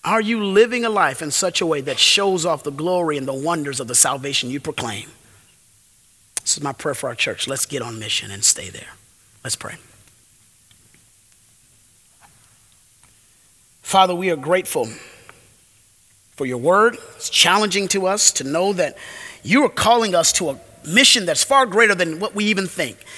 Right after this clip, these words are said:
It's not just our family and our friends and our co-workers or our neighbors, but God, you're calling us,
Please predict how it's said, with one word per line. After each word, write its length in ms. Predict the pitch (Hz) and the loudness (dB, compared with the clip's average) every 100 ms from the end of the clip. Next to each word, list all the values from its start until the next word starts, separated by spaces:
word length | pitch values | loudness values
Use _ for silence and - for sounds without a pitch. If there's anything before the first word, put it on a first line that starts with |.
| - - | -20 -8
It's 140 | - | 2
not 160 | 240 254 | 4 4
just 220 | 269 254 | 4 4
our 80 | 214 | 2
family 360 | 220 208 202 | 4 2 2
and 80 | 180 | 0
our 60 | 139 | -2
friends 500 | - 214 208 202 147 | 0 2 2 2 -2
and 200 | 127 110 - - - | -2 -12 -20 -20 -16
our 60 | - | -8
co-workers 580 | - 254 240 226 214 160 | 2 4 6 4 2 -4
or 40 | |
our 80 | 131 | -4
neighbors, 420 | 135 220 208 180 | 2 4 4 0
but 200 | 160 - | -4 -4
God, 240 | 226 233 185 | 0 0 2
you're 140 | 311 | 0
calling 440 | - 247 247 214 190 | 4 4 4 2 2
us, 640 | 233 151 131 - - - | 4 4 6 6 4 2